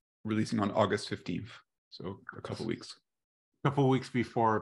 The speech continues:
Speaker 2: part two comes out. You know, so I think it's great, like, people just walking around the bookstores, you know, and hopefully Barnes and Noble gets their stuff together and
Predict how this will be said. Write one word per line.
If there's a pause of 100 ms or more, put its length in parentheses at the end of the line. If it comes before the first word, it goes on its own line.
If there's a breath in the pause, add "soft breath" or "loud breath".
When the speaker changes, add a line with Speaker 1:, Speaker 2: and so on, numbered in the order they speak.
Speaker 2:
part
two
comes
out. (480 soft breath)
You
know,
so
I
think
it's
great,
like,
people (360 soft breath)
just
walking
around
the
bookstores, (120)
you
know,
and
hopefully (520 soft breath)
Barnes
and
Noble (600)
gets
their
stuff
together
and